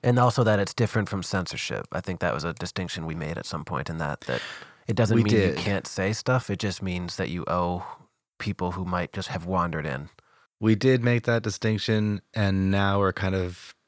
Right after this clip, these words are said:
Speaker 2: disambiguating triggered from offended.
Speaker 1: Yeah.
Speaker 2: Um, 'cause as you just said, like, the risk you run is that someone might have a panic attack. Someone might react very viscerally. But there's a difference between that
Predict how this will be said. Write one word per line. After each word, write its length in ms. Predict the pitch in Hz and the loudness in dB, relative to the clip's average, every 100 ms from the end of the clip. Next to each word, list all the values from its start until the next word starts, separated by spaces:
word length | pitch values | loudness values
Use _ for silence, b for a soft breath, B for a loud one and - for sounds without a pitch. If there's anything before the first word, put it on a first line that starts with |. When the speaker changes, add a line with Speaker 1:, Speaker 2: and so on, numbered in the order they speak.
| - | -4
Speaker 2:
disambiguating 1300 | 107 - 95 90 90 92 95 92 92 90 87 87 87 B B B B B B B _ - | -2 0 0 0 0 2 2 4 4 2 2 0 -4 B B B B B B B _ -10
triggered 500 | - 123 113 110 95 | 2 4 6 4 2
from 240 | 110 98 | 2 4
offended. 600 | 95 - 92 90 110 120 B B B | 2 2 2 4 2 0 B B B
Speaker 1:
Yeah. 480 | - 95 82 92 90 | -2 0 2 0 0
Speaker 2:
Um, 220 | 90 92 87 | -2 -4 -8
'cause 160 | - 98 | -2 2
as 220 | 98 95 | 2 4
you 100 | 104 | 2
just 240 | 92 98 - | 4 2 4
said, 380 | 131 101 92 | 4 6 4
like, 320 | 85 87 - 95 | 2 0 -2 -2
the 120 | 92 | 0
risk 440 | 85 98 95 - | 2 2 2 0
you 120 | 90 | -2
run 440 | 87 92 90 85 85 | 2 4 4 4 0
is 180 | 85 - | -2 0
that 340 | 87 82 85 - | 2 2 -2 -8
someone 320 | - 90 85 | -4 0 0
might 200 | 82 82 | 0 0
have 180 | 87 85 | 0 -2
a 80 | 82 | -2
panic 300 | 92 85 73 | 0 -2 -2
attack. 360 | - 71 - - | -4 -4 -6 -6
Someone 340 | 85 82 85 | -2 0 0
might 440 | 87 82 82 85 B B B | 0 0 -2 -4 B B B
react 360 | - 82 80 80 | -2 0 0 -2
very 240 | 82 78 | -2 0
viscerally. 840 | 80 113 175 - 71 80 69 71 101 B B B B B B B | 0 0 0 0 0 0 -4 -8 -10 B B B B B B B
But 360 | - 90 80 - | 2 2 2 0
there's 160 | 101 95 | -2 0
a 60 | |
difference 400 | - 170 - 113 | 0 0 2 0
between 380 | - - 98 87 | -2 -2 0 0
that 500 | 80 87 85 82 - | 2 2 2 0 -6